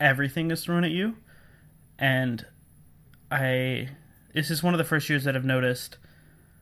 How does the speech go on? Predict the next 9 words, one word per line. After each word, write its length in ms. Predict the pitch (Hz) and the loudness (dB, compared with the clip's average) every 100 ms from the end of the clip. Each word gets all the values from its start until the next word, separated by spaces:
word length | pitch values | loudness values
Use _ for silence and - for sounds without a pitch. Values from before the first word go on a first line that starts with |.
| - - - - - | -20 -20 -20 -20 -10
that 480 | 135 127 123 - - | -2 4 4 2 -6
maybe 400 | 135 131 131 135 | -8 -2 0 2
I 140 | 127 123 | 2 2
wanna 300 | 117 123 120 | 0 -2 -2
buy 220 | 113 110 | 2 0
something, 720 | - 131 - 123 120 113 - - - - - - | 0 -6 -6 -4 -4 -6 -8 -16 -20 -20 -20 -4
something 380 | - 175 196 | 0 2 0
for 120 | 185 156 | 0 -2
somebody 600 | 139 135 131 131 131 | -2 0 2 2 -2